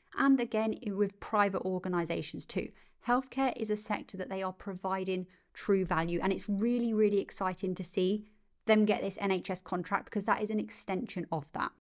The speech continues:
So what we're gonna do is we're gonna read the letter now, and then we're gonna have a look at the stock price because it might not be doing what you expected it to do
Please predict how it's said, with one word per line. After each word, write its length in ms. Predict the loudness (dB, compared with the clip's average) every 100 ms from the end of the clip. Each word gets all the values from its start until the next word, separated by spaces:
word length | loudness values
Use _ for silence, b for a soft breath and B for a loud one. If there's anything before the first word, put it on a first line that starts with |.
| _
So 120 | 0
what 60 | 4
we're 100 | 6 8
gonna 160 | 6
do 80 | 6
is 100 | 2
we're 100 | 0
gonna 100 | 2
read 200 | 2 2
the 80 | 2
letter 240 | 0 0
now, 300 | 2 4 2 2
and 160 | 4 6
then 140 | 6
we're 80 | 4
gonna 180 | 2 2
have 140 | 2
a 40 | 4
look 300 | 2 0 -2
at 160 | -2 -2
the 60 |
stock 300 | -6 -6 -8 -2
price 280 | -2 0 -4
because 320 | -4 -2 0
it 160 | 0
might 300 | 2 2 2
not 180 | 2 0
be 120 | -2
doing 400 | 0 4 6 6
what 240 | 4 -4 -2
you 160 | 0
expected 640 | -2 -4 -12 -6 -6 -4 -2
it 240 | -2 -4
to 140 | -6 -2
do 300 | 0 -2